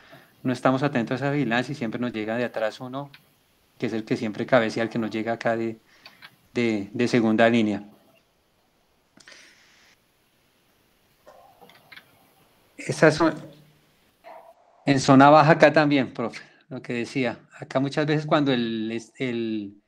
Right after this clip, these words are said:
el extremo intenta entrar en diagonal, lo mismo, se lleva acá a tres,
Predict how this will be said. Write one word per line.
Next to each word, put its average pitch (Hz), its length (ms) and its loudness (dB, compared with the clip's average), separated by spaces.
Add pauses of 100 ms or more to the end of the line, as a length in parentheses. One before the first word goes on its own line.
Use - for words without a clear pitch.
(960)
el 139 180 -4
extremo 156 480 0
intenta 160 800 0
entrar 135 640 -4 (140)
en 147 160 -10
diagonal, 147 600 -4 (580)
lo 127 120 -14
mismo, 113 400 -12 (120)
se - 200 -14
lleva 120 200 -8
acá 127 180 -6
a 113 160 -10
tres, - 520 -12